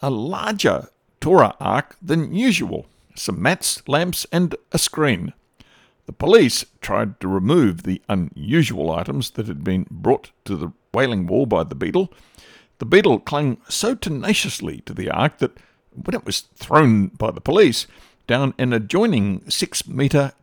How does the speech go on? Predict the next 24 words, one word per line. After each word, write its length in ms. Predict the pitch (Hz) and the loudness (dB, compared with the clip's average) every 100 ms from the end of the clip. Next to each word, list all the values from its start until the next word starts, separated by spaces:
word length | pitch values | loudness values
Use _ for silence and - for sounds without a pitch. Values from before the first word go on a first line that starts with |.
| _ - | _ -16
cactus-filled 920 | - - - - - - 143 101 98 - | -16 -8 -8 -8 -10 -2 0 0 -4 -12
valley, 500 | 98 135 165 147 - _ _ _ _ _ _ - | -6 -2 0 -2 -4 _ _ _ _ _ _ -12
the 80 | 110 | -2
beadle 480 | 196 240 123 - _ | 2 4 2 0 _
followed 440 | - - 170 165 | -4 2 2 2
it 160 | 180 - - _ | 0 -4 -20 _
into 400 | 156 139 151 156 - | -6 -2 0 0 -2
the 220 | 131 147 | -6 0
ravine. 560 | 156 151 175 131 82 - _ _ _ _ _ _ _ - - _ _ - | 2 4 4 4 0 -8 _ _ _ _ _ _ _ -20 -20 _ _ -8
The 60 | |
British 440 | 127 269 214 131 - | -2 0 0 -2 -4
acted 380 | - - 92 - | -6 -6 -8 -4
quickly 480 | - - - - 95 | 0 0 -2 -8 -6
to 260 | - - | -4 -6
affirm 460 | - - 151 143 120 | -4 0 4 4 0
the 180 | 139 139 _ - | -4 -8 _ -6
previous 540 | 226 190 104 98 - - | -2 -2 -2 -4 -6 -10
status 500 | - - 151 135 - | -8 -2 0 0 -2
quo 380 | - - - - | -4 -4 -6 -6
to 160 | 135 120 | -4 0
avoid 360 | 165 185 185 - _ - | 4 4 2 -6 _ -10
upsetting 720 | - - - 98 110 123 - | -8 -6 -4 -2 -2 -4 -6
Muslim 560 | 120 107 85 104 120 151 _ | -4 -4 -4 -2 -2 -4 _
feelings. 640 | - 269 220 175 - - | -4 0 2 0 -4 -12